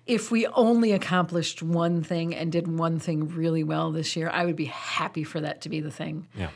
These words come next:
Speaker 1: Because I think that has, you know, you talk about continually getting new things into alignment.
Speaker 2: Mm-hmm.
Speaker 1: That, uh, that is not an exaggeration, changed my work life. It has made it so much easier for me.
Speaker 2: Yeah.
Speaker 1: So that's a big deal to me.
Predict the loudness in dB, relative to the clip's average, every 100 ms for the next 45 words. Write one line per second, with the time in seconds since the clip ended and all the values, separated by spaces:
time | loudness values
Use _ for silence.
0 | -10 -4 0 0 0 -4 0 0 2 0
1 | -4 -4 -2 -2 -6 -8 -8 -4 -2 -2
2 | -2 2 2 2 0 0 -4 -6 -2 0
3 | 2 0 -2 -4 -2 0 0 -2 -4 -4
4 | -6 -4 -6 -6 -6 -6 -6 -4 -6 -8
5 | -12 -10 -10 -12 -8 0 2 2 -2 -8
6 | _ _ -4 -2 -6 -10 _ _ _ _
7 | _ _ _ -4 0 4 2 2 -6 -8
8 | _ _ -4 2 6 6 4 2 2 2
9 | 2 0 -2 -2 -6 -4 -2 -2 -4 -4
10 | -4 -6 -10 -10 -8 -6 -4 -2 -2 -4
11 | -6 -4 -6 -8 -12 -12 -16 -14 -16 -16
12 | -20 _ -12 -12 -12 _ _ _ -6 -4
13 | -4 -8 -14 _ -20 0 2 2 0 -2
14 | -4 -4 -6 -8 -10 -10